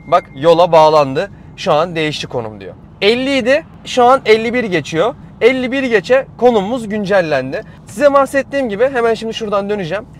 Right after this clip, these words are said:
Bir dakikada hemen konumu güncelliyor. Bu çok güzel bir şey. Yani yedi dakikayı bulmuyor bile. Bu olay çok önemli. Çünkü bir G P S'te nasıl anlık olarak her bastığınızda görebiliyorsunuz. Bunda da aslında önemli olan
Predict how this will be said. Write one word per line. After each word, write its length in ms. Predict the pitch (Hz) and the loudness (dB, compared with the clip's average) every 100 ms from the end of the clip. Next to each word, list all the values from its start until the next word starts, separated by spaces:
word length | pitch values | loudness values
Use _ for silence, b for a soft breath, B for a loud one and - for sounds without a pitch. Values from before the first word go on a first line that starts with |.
| - | -14
Bir 260 | 202 302 349 | -4 -2 0
dakikada 640 | 294 - 247 214 202 277 349 - | -2 -4 -4 -2 0 -2 -4 -4
hemen 260 | 277 277 | 2 2
konumu 380 | 233 208 233 262 | 2 -2 -2 -4
güncelliyor. 640 | 208 202 214 226 170 165 - B - | -6 -2 0 0 -2 -6 -6 B -10
Bu 100 | 240 | -8
çok 300 | - 262 - | -4 -4 -6
güzel 320 | 180 143 120 | -2 0 0
bir 40 | |
şey. 200 | 110 156 | -6 -10
Yani 360 | 180 180 202 160 | -2 0 0 0
yedi 180 | 175 254 | -2 2
dakikayı 640 | 254 - 240 269 262 143 | 0 0 -10 -6 -4 -4
bulmuyor 420 | 180 220 147 117 | -4 -2 -4 -6
bile. 200 | 117 220 B | -6 -10 B
Bu 280 | 143 180 277 | -8 2 4
olay 260 | 240 277 330 - | 6 4 0 -4
çok 220 | - 262 | 0 2
önemli. 380 | 226 170 139 240 | 2 0 -2 -6
Çünkü 240 | 247 226 | -8 -8
bir 100 | 226 | -8
G 320 | 214 160 165 220 | -10 -8 -10 -6
P 240 | 240 226 | -2 -2
S'te 280 | - 254 277 - - | -2 -2 -2 -6 -14
nasıl 320 | 160 202 233 240 - | -4 -2 -2 -4 -2
anlık 360 | 170 170 220 220 | 0 0 -2 -2
olarak 320 | 208 208 208 | 0 0 0
her 180 | 180 190 | 0 0
bastığınızda 460 | 185 - 180 170 | -2 -2 -8 -8
görebiliyorsunuz. 760 | 175 151 165 196 214 185 233 277 | -6 -4 -6 -6 -6 -6 -10 -12
Bunda 360 | 139 185 240 254 | -8 -4 0 2
da 80 | 226 | 0
aslında 380 | 202 226 240 | -2 -6 -4
önemli 320 | 226 196 214 247 | -2 -2 -2 0
olan 260 | 233 277 | 0 -4